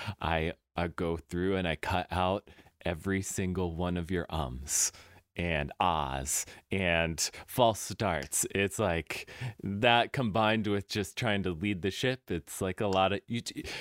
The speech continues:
w-, w-, it's a, most writers are, are solo sports people.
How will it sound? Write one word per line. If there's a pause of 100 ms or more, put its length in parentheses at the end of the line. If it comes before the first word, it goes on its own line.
(100)
w-,
w-,
it's
a,
most
writers
are,
are
solo
sports
people.